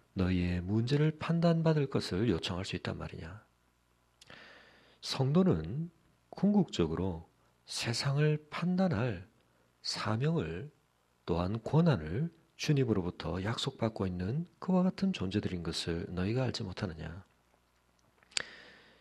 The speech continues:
예수님께서 마태복음에서도 말씀하셨고, 구약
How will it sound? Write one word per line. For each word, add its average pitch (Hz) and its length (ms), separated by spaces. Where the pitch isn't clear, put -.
예수님께서 110 460
마태복음에서도 104 680
말씀하셨고, 90 1000
구약 85 440